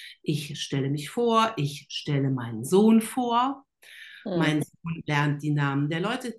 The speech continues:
Speaker 1: äh, kennen und, ähm, ja, und er lernt, sich in der Gruppe zurechtzufinden und auch auf jeden Einzelnen Rücksicht zu nehmen und sein Pferd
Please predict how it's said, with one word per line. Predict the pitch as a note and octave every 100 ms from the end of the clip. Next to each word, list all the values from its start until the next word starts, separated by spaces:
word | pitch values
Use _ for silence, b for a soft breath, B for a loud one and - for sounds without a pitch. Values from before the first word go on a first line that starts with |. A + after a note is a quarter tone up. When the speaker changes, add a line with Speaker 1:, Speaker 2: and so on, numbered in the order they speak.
| -
Speaker 1:
äh, | G3+ F#3+ F#3+ -
kennen | G3+ G3+ F#3+ F#3+
und, | F#3+ F3 E3+ E3 -
ähm, | F3 E3+ E3 E3+ -
ja, | C4+ A3+ - -
und | F#3 E3 E3 F#3
er |
lernt, | F3 E3+ F3+ A#3+ B3+
sich | G#3+ - A3
in | A3+
der | G#3+
Gruppe | A3+ A3+ G#3
zurechtzufinden | - D#3 E3 - A3 - G#3+ A3 A3+ A3+
und | G#3 G3 -
auch | G3+ G3+
auf | G3
jeden | F#3+ G#3 G#3+
Einzelnen | F#3+ G3 G#3 - G#3 F#3+
Rücksicht | F3 D#3+ - F#3+ F#3+
zu | G#3
nehmen | G3+ G3+ G#3 A3 A3+ B B B B B
und | G3+ G3+ G3+
sein | G3 F#3 F#3
Pferd | - E3 F3 G#3+